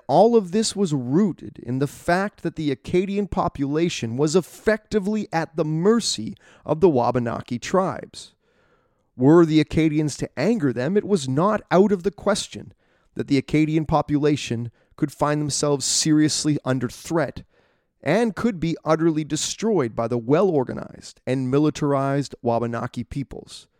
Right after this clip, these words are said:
Effectively, the power lay with the Wabanaki,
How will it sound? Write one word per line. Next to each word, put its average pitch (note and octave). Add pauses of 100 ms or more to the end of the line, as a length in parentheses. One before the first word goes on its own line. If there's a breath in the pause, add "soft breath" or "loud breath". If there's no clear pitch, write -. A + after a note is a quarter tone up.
(600)
Effectively, - (400)
the B2
power F#3+
lay D#3+
with D#3
the C#3
Wabanaki, B2